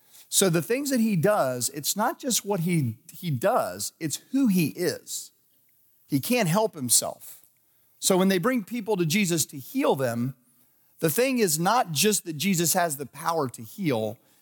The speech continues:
it is that it is his nature to heal. It's what he does, it's who he is. It's sort of, you know, that's why he doesn't say no to people when they come to ask for healing. It's, it's what he does. And so as we look at that, that's an important thing to understand.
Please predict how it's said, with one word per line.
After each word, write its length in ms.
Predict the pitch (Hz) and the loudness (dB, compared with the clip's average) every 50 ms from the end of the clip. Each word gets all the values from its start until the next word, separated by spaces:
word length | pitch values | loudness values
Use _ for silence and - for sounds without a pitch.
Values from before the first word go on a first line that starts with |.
| _ _ | _ _
it 160 | - 170 170 | -2 0 2
is 180 | 185 180 160 147 | 2 2 2 2
that 180 | 180 175 185 | 2 2 0
it 140 | 175 170 151 | 0 -2 -4
is 140 | 160 156 151 | -4 -2 0
his 260 | 160 170 160 135 139 | 2 2 2 2 2
nature 800 | 147 151 160 175 180 190 208 247 277 262 202 - - 180 156 131 | 0 2 2 4 4 4 4 4 2 2 0 0 0 0 -2 -4
to 160 | 113 - 139 | -4 -6 -12
heal. 400 | 123 110 120 113 90 - - - _ _ _ _ _ _ _ _ _ _ _ _ _ _ _ - | -16 -14 -14 -14 -14 -14 -14 -16 _ _ _ _ _ _ _ _ _ _ _ _ _ _ _ -2
It's 180 | 180 165 135 170 | 0 0 2 2
what 220 | 175 202 240 233 | 4 4 4 4
he 100 | 226 208 | 2 2
does, 240 | 180 233 214 170 139 | 2 2 0 0 -2
it's 180 | 147 123 - - | -4 -4 -4 -4
who 120 | 202 185 | -2 0
he 140 | 196 208 185 | 0 2 2
is. 160 | 131 120 117 | 2 2 0
It's 180 | 175 165 160 - | 0 2 0 2
sort 180 | 233 233 202 | 2 2 2
of, 120 | 170 156 - _ _ _ _ _ _ _ _ _ _ - | 2 0 -2 _ _ _ _ _ _ _ _ _ _ -4
you 180 | - - 208 | 0 2 4
know, 60 | 190 | 4
that's 220 | 190 220 226 - 240 | 4 4 2 0 0
why 140 | 247 254 254 | -2 0 0
he 60 | 254 | 2
doesn't 300 | 247 247 208 214 202 165 | 0 0 0 0 0 2
say 220 | - - 214 202 | 4 4 4 2
no 280 | 202 226 285 339 311 226 | 2 0 0 0 0 -2
to 140 | 160 - 139 | -4 -6 -10
people 320 | - 160 143 127 143 143 | -6 -6 -6 -4 -2 -2
when 100 | 143 139 | 0 0
they 100 | 139 139 | 0 -2
come 200 | 139 170 156 143 | -2 -6 -6 -4
to 60 | 139 | -2
ask 160 | 143 147 - | -4 -4 -4
for 100 | - 147 | -6 -4
healing. 180 | 180 208 170 151 | -2 0 0 0
It's, 140 | 156 - 185 | -2 -4 -4
it's 180 | 190 170 - | -4 -4 -4
what 160 | 170 180 226 226 | -2 -2 -2 0
he 100 | 214 156 | 0 0
does. 520 | 139 202 247 226 - - _ - - - | 0 -2 -2 -2 -6 -8 _ -16 -18 -14
And 120 | - 151 139 | -10 -4 -2
so 140 | - 190 175 | 0 2 2
as 100 | 151 160 | 2 0
we 100 | 175 180 | 0 0
look 180 | 226 277 - | 0 -2 -2
at 100 | 226 156 | -4 -6
that, 180 | - 156 147 - | -4 -6 -6 -4
that's 200 | 170 180 175 - | -6 -8 -6 -4
an 60 | 190 | -4
important 360 | 170 143 - - 180 156 139 | -4 -4 -4 -4 -4 -4 -2
thing 140 | 175 160 147 | -4 -4 -2
to 80 | 147 143 | -2 -2
understand. 480 | 131 127 131 - - 127 110 107 - | -2 -4 -6 -8 -10 -14 -16 -16 -18